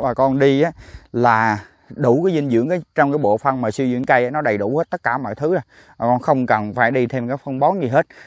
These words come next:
Nếu như bà con muốn cần đi thêm phân bón hóa học, phân bón gì thì bà con có thể gọi vào cái số điện thoại á,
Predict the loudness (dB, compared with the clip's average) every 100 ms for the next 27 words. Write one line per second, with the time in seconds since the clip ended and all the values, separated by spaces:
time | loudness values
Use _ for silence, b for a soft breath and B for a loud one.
0 | B 4 4 4 0 0 -2 -4 -4 -2
1 | -2 0 -6 -6 -8 -8 -6 -2 0 0
2 | 2 0 0 -4 0 0 2 0 0 -6
3 | -8 -2 -2 -2 0 0 0 b b b
4 | -2 2 2 2 -2 -6 -6 -4 -2 -4
5 | -2 0 0